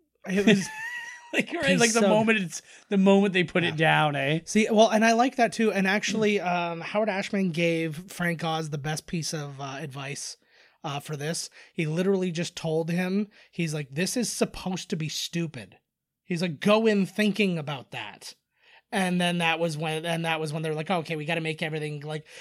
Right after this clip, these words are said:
Speaker 1: silly and over the top." So he's like, "I," he's like, I just planted my tongue firmly in my cheek and
Speaker 2: And
Speaker 1: just
Speaker 2: just
Speaker 1: went,
Speaker 2: went with
Speaker 1: you know.
Speaker 2: it.
Speaker 1: Uh, this
Speaker 2: Oh,
Speaker 1: is
Speaker 2: I like
Speaker 1: kind
Speaker 2: how it's always the three of them.
Speaker 1: Yeah.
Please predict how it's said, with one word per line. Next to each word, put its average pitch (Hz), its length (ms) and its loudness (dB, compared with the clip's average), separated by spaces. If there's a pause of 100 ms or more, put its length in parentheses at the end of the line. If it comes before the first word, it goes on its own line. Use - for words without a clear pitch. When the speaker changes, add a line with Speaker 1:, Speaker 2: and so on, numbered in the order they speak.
(100)
Speaker 1:
silly 185 400 0
and 156 80 -2
over 160 100 -4
the 156 80 -4
top." 170 240 0
So - 100 -6
he's 156 240 -6
like, 160 160 -4
"I," 156 320 -2 (180)
he's 165 280 0
like, 170 140 -2
I 165 80 0
just 156 200 -8
planted 165 380 -4
my 156 160 -4 (120)
tongue 160 300 -6 (160)
firmly 180 440 -2
in 156 120 -4
my 147 140 -6
cheek 151 400 -8
and 156 180 -6
Speaker 2:
And 143 80 -2
Speaker 1:
just 139 80 -4
Speaker 2:
just 143 180 0
Speaker 1:
went, 151 300 4
Speaker 2:
went - 0 -
with 156 220 4
Speaker 1:
you 143 60 4
know. 135 160 2
Speaker 2:
it. - 60 -12 (500)
Speaker 1:
Uh, 185 80 6
this 214 180 8
Speaker 2:
Oh, 240 40 10
Speaker 1:
is 247 60 12
Speaker 2:
I - 20 8
like 269 160 6
Speaker 1:
kind 269 80 6
Speaker 2:
how 247 80 8
it's 220 100 4
always 208 240 8
the 180 100 2
three 202 280 6
of 196 60 8
them. 151 340 8 (120)
Speaker 1:
Yeah. 160 300 0